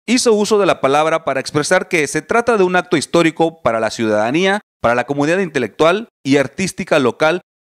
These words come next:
quienes día a día miramos y admiramos los murales de Helio Carmichael. En dos mil trece, la decimotercera legislatura le ofreció un reconocimiento al publicar el libro Los murales del Congreso,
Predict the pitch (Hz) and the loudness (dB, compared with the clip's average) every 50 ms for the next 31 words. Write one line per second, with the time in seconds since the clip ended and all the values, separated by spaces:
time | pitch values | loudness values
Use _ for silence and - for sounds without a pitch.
0 | _ - 147 151 151 143 135 135 185 208 220 214 180 143 139 175 180 180 180 180 | _ -2 0 0 0 -2 -4 -4 -2 0 2 2 2 2 0 0 0 0 0 0
1 | - - - 120 123 131 143 156 170 190 196 196 175 - 156 143 127 127 123 127 | -2 -6 -8 -2 0 2 2 2 0 0 -2 -4 -2 -2 -2 -2 -2 -2 -2 -2
2 | 135 147 151 156 156 156 147 135 120 120 131 135 139 143 151 160 170 180 180 165 | -2 -2 -2 -2 -2 -4 -4 -2 -2 0 0 0 0 -2 0 0 0 -2 -2 -4
3 | 135 120 117 - 131 131 135 135 135 - - 127 123 127 127 120 - - 85 76 | -2 -4 -4 -2 0 0 2 2 2 0 0 -2 -2 -2 -2 -2 -4 -6 -6 -8
4 | 69 _ _ _ _ - 113 113 110 113 113 127 156 180 180 - 185 196 208 - | -10 _ _ _ _ -2 0 2 2 2 2 2 0 -2 -2 -2 -2 -2 -2 -2
5 | - 160 160 156 _ 101 110 120 127 139 131 143 139 139 135 - 160 147 143 - | -2 -4 -4 -6 _ -2 0 2 2 2 0 0 0 -2 0 0 0 -2 0 0
6 | 214 220 233 220 190 - 143 127 135 123 - 175 180 185 175 160 147 - 160 156 | -2 -2 -2 -2 -4 -4 -4 -4 -2 0 0 2 2 2 2 2 0 0 -2 -2
7 | - - 208 220 226 - 214 - 190 170 143 120 - 139 139 147 160 156 - 180 | 0 0 0 0 0 -2 -4 -2 -2 -2 -2 -2 -4 -2 -2 -2 -2 -2 -2 -2
8 | 170 - 135 127 120 117 - 143 143 147 - - _ _ - 120 123 135 151 190 | -2 -2 -2 -2 -2 0 0 0 0 0 -2 -8 _ _ -4 -2 0 0 0 0
9 | 196 185 175 170 165 - _ _ _ _ - 117 131 143 135 143 151 156 175 190 | 0 0 0 -2 -2 -4 _ _ _ _ -2 0 2 2 2 0 0 0 0 0
10 | 214 208 180 160 139 - - 123 123 120 143 156 165 - 180 175 185 - | 0 -2 -2 -4 -4 -4 -4 -4 -2 0 -2 -2 -2 -2 -2 -4 -4 -6